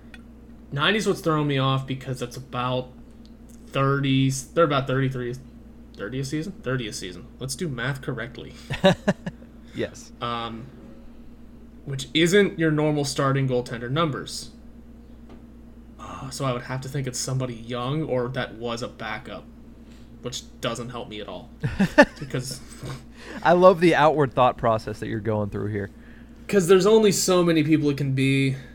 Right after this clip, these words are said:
Speaker 1: Um, is Frederik Andersen an, an,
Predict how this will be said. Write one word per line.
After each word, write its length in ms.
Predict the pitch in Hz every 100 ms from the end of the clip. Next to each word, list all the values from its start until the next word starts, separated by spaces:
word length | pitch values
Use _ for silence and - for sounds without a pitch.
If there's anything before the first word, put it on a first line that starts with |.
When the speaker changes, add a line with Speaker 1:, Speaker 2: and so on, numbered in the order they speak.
| - - - - - - -
Speaker 1:
Um, 560 | 127 131 135 131 131 135 - - - - - - - - - - - - - - - - - - -
is 160 | 151
Frederik 560 | 135 - 175 180 180 -
Andersen 680 | 151 143 131 131 101 90 -
an, 120 | 117
an, 360 | 110 - -